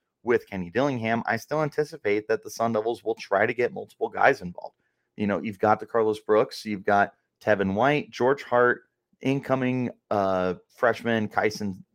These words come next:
Kyson Brown, and, uh, Javen Jacobs translating. With those six guys on the roster, I think that A S U is gonna find a way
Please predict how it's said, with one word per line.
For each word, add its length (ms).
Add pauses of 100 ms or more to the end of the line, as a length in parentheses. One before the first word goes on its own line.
(100)
Kyson 500
Brown, 380 (440)
and, 540 (460)
uh, 240
Javen 260
Jacobs 300
translating. 540
With 160
those 480 (220)
six 340
guys 260
on 80
the 60
roster, 640
I 100
think 340
that 180
A 140
S 180
U 60
is 60
gonna 180
find 300
a 40
way 280